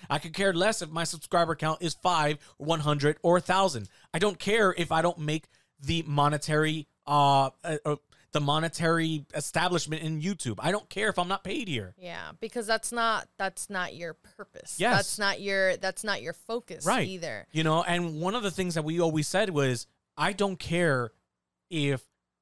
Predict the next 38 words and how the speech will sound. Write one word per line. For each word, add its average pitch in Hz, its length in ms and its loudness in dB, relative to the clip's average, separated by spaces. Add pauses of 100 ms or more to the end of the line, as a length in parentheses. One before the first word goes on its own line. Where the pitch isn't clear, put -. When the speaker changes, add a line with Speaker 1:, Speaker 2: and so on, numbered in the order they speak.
Speaker 1:
this 160 180 -2
video 160 420 0
only 151 240 -4
speaks - 360 -6
to 131 100 -2
one 131 300 0
person." 123 400 -2 (160)
Speaker 2:
Oh, 190 160 -2
yeah. 170 400 -6
We've 196 200 -12
said 202 240 -6
that 165 200 -6
countless 170 540 -12
times. 165 220 -10
Speaker 1:
You 151 60 2
know, 151 240 2
after 185 260 2
we 226 180 -2
stop 196 340 -2
this 190 180 -4
recording, 180 500 -2
it's 160 200 -6
like, 147 160 0
well, 143 320 4 (220)
if 156 180 -2
it 151 100 -2
speaks - 280 -6
to 156 80 -4
one 143 180 -4
person, 127 500 -2 (240)
then 135 160 2
I'm 120 120 -2
happy. 123 340 -4 (140)
Speaker 2:
Yeah, 208 280 -4
that's 190 220 -4
all 208 160 2
it 202 80 0
needs. 180 320 -10